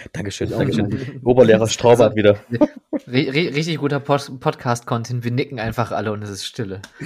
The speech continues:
Speaker 3: Das ist super.
Speaker 1: <laughs>
Speaker 3: Wir wissen,
Speaker 1: Äh,
Speaker 3: you know, we know how to podcast.
Speaker 1: We know how to po-, ich würde aber gerne wirklich die Statistiken vom letzten Jahr wissen, ab welchem Punkt die meisten weggeschalten haben. Also wie diese Kurve der Zusch-,
Speaker 3: <laughs>
Speaker 1: der Zuhörer immer weniger wurde irgendwie so.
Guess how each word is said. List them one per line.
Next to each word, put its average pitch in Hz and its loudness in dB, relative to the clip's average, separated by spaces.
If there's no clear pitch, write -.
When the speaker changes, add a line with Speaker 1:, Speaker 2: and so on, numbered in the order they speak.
Speaker 3:
Das 107 -6
ist 147 2
super. 113 2
Speaker 1:
<laughs> - -6
Speaker 3:
Wir 120 0
wissen, 123 2
Speaker 1:
Äh, - -6
Speaker 3:
you 131 -2
know, 131 -4
we 127 -2
know 131 4
how 120 2
to 117 -4
podcast. 107 -8
Speaker 1:
We 117 -4
know 117 0
how 113 6
to 117 -4
po-, 117 2
ich 120 -2
würde 156 8
aber 151 8
gerne 143 6
wirklich 147 6
die - -8
Statistiken 143 -2
vom 117 -4
letzten - 0
Jahr 104 4
wissen, - -6
ab 104 0
welchem 123 2
Punkt 143 -4
die 123 -4
meisten 113 2
weggeschalten 101 -2
haben. - -6
Also 101 -4
wie 110 -8
diese 107 -8
Kurve 175 4
der 123 4
Zusch-, 208 4
Speaker 3:
<laughs> - -10
Speaker 1:
der 120 6
Zuhörer 170 6
immer 135 6
weniger 127 6
wurde 113 4
irgendwie 113 -2
so. - -2